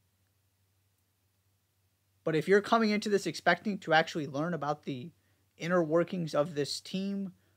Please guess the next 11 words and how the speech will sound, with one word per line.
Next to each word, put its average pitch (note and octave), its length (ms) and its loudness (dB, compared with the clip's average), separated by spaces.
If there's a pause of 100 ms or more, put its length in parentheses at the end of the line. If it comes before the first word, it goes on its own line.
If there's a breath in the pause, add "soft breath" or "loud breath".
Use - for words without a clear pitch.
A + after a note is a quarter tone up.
what D#3+ 380 0
went E3 200 2
on F3 200 0
at E3 80 -8
the D3+ 80 -4
World D#3+ 260 2
Cup, F3+ 320 2 (4000)
I C#3 120 -4
don't, D#3 180 -4
I C#3+ 120 -2
just, G#3 160 -6